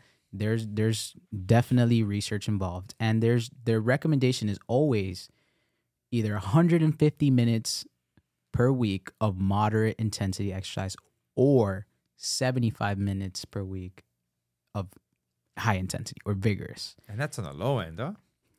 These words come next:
Speaker 2: I mean,
Speaker 1: That's, yeah, yeah, that's the minimum.
Speaker 2: Yeah, it's the minimum.
Speaker 1: You know, we're talking minimum.
Speaker 2: Gotcha.
Speaker 1: For other benefits, for sure, you wanna go, yeah, but that's the minimum. And,
Speaker 2: Okay.
Speaker 1: and there's been papers that really talk about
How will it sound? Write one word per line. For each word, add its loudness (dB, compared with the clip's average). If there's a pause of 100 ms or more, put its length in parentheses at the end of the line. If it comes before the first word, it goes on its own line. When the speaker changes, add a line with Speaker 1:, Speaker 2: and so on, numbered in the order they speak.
Speaker 2:
I -6
mean, -6
Speaker 1:
That's, 0
yeah, 6
yeah, 4
that's 0
the 4
minimum. 6
Speaker 2:
Yeah, -8
it's -16
the -10
minimum. -8
Speaker 1:
You 0
know, 0
we're 0
talking 0
minimum. 2
Speaker 2:
Gotcha. -10
Speaker 1:
For 2
other 4
benefits, 0
for -6
sure, -2
you -6
wanna -4
go, -8
yeah, -8
but -2
that's -2
the 2
minimum. 4
And, 2
Speaker 2:
Okay. -2
Speaker 1:
and 4
there's 4
been 4
papers 2
that 2
really 2
talk -2
about -2